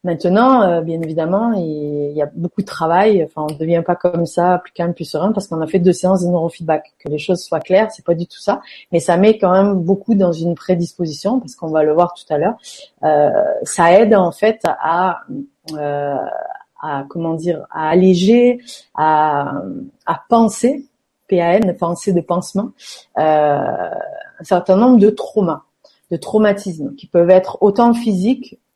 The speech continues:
que psychologiques. Voilà. Donc le neurofeedback finalement, euh, peut donner des résultats autant, euh, au niveau, euh, physique,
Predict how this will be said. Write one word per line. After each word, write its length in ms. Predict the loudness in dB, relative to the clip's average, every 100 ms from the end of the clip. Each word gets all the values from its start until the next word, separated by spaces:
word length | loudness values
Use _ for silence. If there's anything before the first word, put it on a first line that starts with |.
| _
que 360 | 0 2 2 -2 -20
psychologiques. 760 | -14 -2 0 0 -4 -16 _ _ _ _ _ -14
Voilà. 240 | -10 -10 -12 _ -10
Donc 180 | -8 -2
le 100 | 2
neurofeedback 680 | 4 4 2 -2 -2 -2 -4
finalement, 680 | -8 -8 -6 -6 -4 -6 -6
euh, 240 | -4 -2 -4
peut 400 | -2 4 4 2
donner 320 | -2 0 0
des 140 | 2
résultats 640 | 0 0 -4 -8 -4 -6 -8 _ _ _ _ _ -18 -14 0
autant, 560 | 2 2 0 -2 -4 -8 _ _ _ _ _ _ _
euh, 440 | -12 -8 -4 -4 -6 -12 -18 -20 -20 -18 -6
au 100 | 0
niveau, 560 | 2 2 2 2 2 -4
euh, 180 | -8 -8
physique, 680 | -10 -10 -6 -6 -8 -10 _